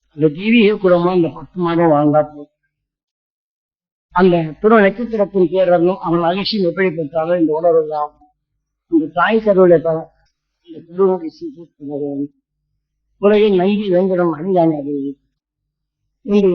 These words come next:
நாளை காலை இது தொடரும். இதை போல அந்த கருவில் இருக்கக்கூடிய குழந்தைக்கு உருவாக்கி வைத்தார். அவன் எப்படி திருஞான சம்பந்தன் தாய் கருவறை பெற்றானோ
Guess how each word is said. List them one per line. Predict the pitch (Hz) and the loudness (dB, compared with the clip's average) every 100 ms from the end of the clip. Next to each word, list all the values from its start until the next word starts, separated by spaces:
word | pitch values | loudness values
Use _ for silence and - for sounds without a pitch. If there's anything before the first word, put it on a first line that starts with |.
| 175 | -2
நாளை | 180 175 156 | -8 -6 -6
காலை | 165 165 160 | -2 -2 -2
இது | 160 147 151 | -4 -6 -6
தொடரும். | 165 160 147 180 196 _ _ _ _ _ _ _ _ _ _ | -4 -2 -2 -4 -10 _ _ _ _ _ _ _ _ _ _
இதை | 185 202 | -2 -2
போல | 202 226 226 | 0 0 2
அந்த | 202 170 | 0 -2
கருவில் | 185 214 240 | 0 2 2
இருக்கக்கூடிய | 208 208 180 185 165 160 | 0 0 -4 0 0 0
குழந்தைக்கு | 170 190 185 190 190 170 | 0 2 0 -2 -2 0
உருவாக்கி | 160 180 165 156 | 2 0 -2 -2
வைத்தார். | 151 147 _ _ _ _ _ _ _ _ _ _ _ _ _ _ _ _ | -4 -4 _ _ _ _ _ _ _ _ _ _ _ _ _ _ _ _
அவன் | 165 170 165 160 | -4 -2 -4 -8
எப்படி | 185 196 202 151 | -12 0 0 2
திருஞான | 196 226 214 202 | 2 2 2 0
சம்பந்தன் | 170 175 170 156 147 | -2 -2 -2 -2 -4
தாய் | - 170 160 | -8 -12 -10
கருவறை | 165 175 170 | -2 0 0
பெற்றானோ | 160 160 160 151 160 | -4 -10 -14 -14 -14